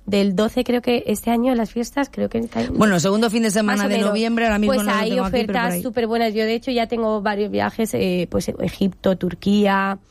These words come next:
Speaker 1: y que te salen súper bien de precio. O sea, mm, ahora mismo a Egipto te puedes ir por quinientos euros una semana.
Speaker 2: Entonces, eh, aprovechamos
Speaker 1: Viaje.
Speaker 2: casi más esas fechas nosotros, los de
Speaker 1: Sí.
Speaker 2: aquí, que a lo mejor en verano para hacer el viaje fuera de
Speaker 1: Sí.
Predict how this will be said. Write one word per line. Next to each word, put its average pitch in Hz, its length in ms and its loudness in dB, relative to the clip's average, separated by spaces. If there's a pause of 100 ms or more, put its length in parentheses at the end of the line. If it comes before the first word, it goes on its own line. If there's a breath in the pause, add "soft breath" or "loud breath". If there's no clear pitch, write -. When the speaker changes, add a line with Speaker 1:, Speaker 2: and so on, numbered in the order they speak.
(440 soft breath)
Speaker 1:
y 180 80 -10
que 190 120 -4
te 185 160 -2
salen 190 240 2
súper 202 300 0
bien 214 120 2
de 208 100 0
precio. 202 260 0
O - 20 0
sea, 185 260 -2
mm, 190 240 0
ahora 190 200 2
mismo 220 340 0
a 202 180 0
Egipto 226 380 -2
te 247 80 0
puedes 233 220 0
ir 226 60 -6
por 240 120 -4
quinientos 208 380 0
euros 202 260 -2
una 185 160 0
semana. 220 420 0 (480)
Speaker 2:
Entonces, 214 460 0
eh, 202 180 2
aprovechamos 190 600 2
Speaker 1:
Viaje. 285 120 -2
Speaker 2:
casi 277 180 2
más 254 240 2
esas 240 280 -2
fechas 240 380 0
nosotros, 220 560 0
los 208 180 0
de 220 100 2
Speaker 1:
Sí. 226 40 0
Speaker 2:
aquí, 226 180 0
que 202 280 2
a - 20 0
lo 196 60 0
mejor 190 240 -2
en 202 100 0
verano 190 320 0
para 202 80 0
hacer 196 140 0
el 202 60 0
viaje 202 260 0
fuera 185 340 2
de 180 480 2
Speaker 1:
Sí. 202 380 -2